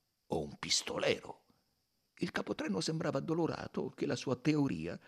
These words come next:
non avesse avuto alcun seguito. "Ma se è così", disse Poirot, "sembra che sia stato un vero dilettante a farlo."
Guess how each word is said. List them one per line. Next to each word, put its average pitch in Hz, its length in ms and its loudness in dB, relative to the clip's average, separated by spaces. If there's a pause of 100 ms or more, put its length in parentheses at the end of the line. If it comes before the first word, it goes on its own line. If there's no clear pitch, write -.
(120)
non 151 160 6
avesse 135 360 2
avuto - 320 -2
alcun - 280 -8
seguito. - 600 -12 (200)
"Ma 285 280 2
se 233 240 6
è 226 80 4
così", 214 560 2
disse 139 320 2
Poirot, 90 500 -4 (380)
"sembra 226 300 8
che 220 80 12
sia 220 240 10
stato 196 720 6
un 160 220 8
vero 226 360 10
dilettante 233 880 6 (200)
a - 120 -4
farlo." - 720 -10